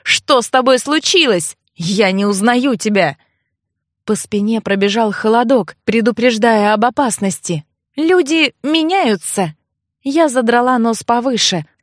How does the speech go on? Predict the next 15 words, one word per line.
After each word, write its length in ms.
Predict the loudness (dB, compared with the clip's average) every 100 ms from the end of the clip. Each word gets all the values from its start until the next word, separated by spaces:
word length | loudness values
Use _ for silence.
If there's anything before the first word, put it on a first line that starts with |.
| _
Главное, 680 | -4 2 2 2 -2 -4 -4 -8 _
не 220 | 0 2
паниковать. 720 | 2 0 2 2 2 0 -2 -14 _ _ _ _ _ -20
К 120 | -6
тому 340 | -2 -2 -2
же, 260 | 0 0 0 _
рядом 420 | 0 2 4 2 0
с 100 | 0
Кристианом 680 | 0 0 0 0 2 4
я 160 | 4 2
не 140 | 2
могу 280 | 2 4 2
вести 380 | 2 -2 -2 -2
себя 360 | 0 2 2
иначе. 500 | 0 -2 -2 -4 -6